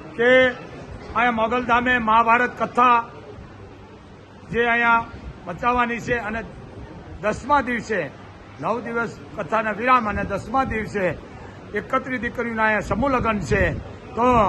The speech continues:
એમાં ખૂબ બધાએ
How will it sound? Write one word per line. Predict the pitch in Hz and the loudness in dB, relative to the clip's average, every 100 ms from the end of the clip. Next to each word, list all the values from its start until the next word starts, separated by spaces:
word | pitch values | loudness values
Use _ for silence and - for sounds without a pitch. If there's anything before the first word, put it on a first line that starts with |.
| 175 - - - - - - | 0 -6 -14 -14 -14 -14 -4
એમાં | 208 240 262 254 254 - - - - - - - | 2 6 8 6 2 -6 -10 -12 -12 -16 -16 2
ખૂબ | 240 320 330 | 6 6 4
બધાએ | 285 262 269 | 0 2 4